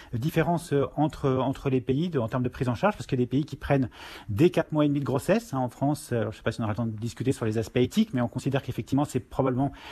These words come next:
pas très, très raisonnable ou un peu de l'ordre de l'acharnement thérapeutique que de prendre en charge aussitôt. Euh, mais, euh, sinon, effectivement, globalement, cette augmentation de l'incidence à travers le monde, elle est notée.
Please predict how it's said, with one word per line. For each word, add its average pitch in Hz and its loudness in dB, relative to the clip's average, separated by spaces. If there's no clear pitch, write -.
pas 127 2
très, - -2
très 151 2
raisonnable 147 2
ou 131 2
un 123 2
peu 135 -6
de 123 0
l'ordre 131 2
de 117 -2
l'acharnement 143 2
thérapeutique 135 -4
que - 0
de 120 2
prendre 127 -2
en - -4
charge 131 0
aussitôt. 151 0
Euh, 123 4
mais, 180 4
euh, 151 4
sinon, 170 0
effectivement, 147 -2
globalement, 147 2
cette - 0
augmentation 147 2
de 147 2
l'incidence 151 0
à 135 2
travers 139 4
le 131 2
monde, 156 0
elle 135 4
est 143 4
notée. 120 -4